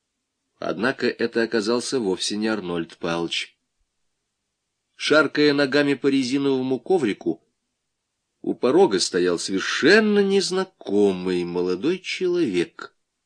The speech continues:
Он был в джинсах, в чёрной рубашке с закатанными рукавами и в огромных противосолнечных очках.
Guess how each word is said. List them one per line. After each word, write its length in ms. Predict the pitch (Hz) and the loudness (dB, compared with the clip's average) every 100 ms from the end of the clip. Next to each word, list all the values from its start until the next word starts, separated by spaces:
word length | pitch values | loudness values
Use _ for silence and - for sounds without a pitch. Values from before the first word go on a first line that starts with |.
| _ _ _ _ _ _ - | _ _ _ _ _ _ 2
Он 300 | 110 113 101 | 4 6 4
был 180 | 98 | 4
в 80 | 87 | 2
джинсах, 840 | 82 107 123 120 - 156 - - _ _ _ _ _ _ _ | 0 0 0 -2 -4 -4 -6 -16 _ _ _ _ _ _ _
в 100 | - | -2
чёрной 440 | - 185 147 104 92 | 6 6 6 2 4
рубашке 800 | 92 85 98 101 - - 131 | 2 2 0 0 -2 -6 -6
с 40 | 110 | -6
закатанными 880 | 90 117 - 135 123 90 85 85 87 | -2 -2 0 -2 -2 -6 -6 -4 -2
рукавами 720 | 87 - 101 143 190 180 170 _ _ _ _ _ _ _ - | -2 -2 -2 0 -2 -6 -10 _ _ _ _ _ _ _ -2
и 120 | 87 | 2
в 80 | 98 | 4
огромных 960 | 107 98 107 160 208 175 113 95 85 | 2 4 6 8 8 6 2 0 -2
противосолнечных 1120 | - 92 101 98 95 - 190 185 170 185 - | -2 -2 0 0 0 0 0 0 -4 -6 -6
очках. 520 | 175 - 104 90 - | -6 -2 -2 -2 -8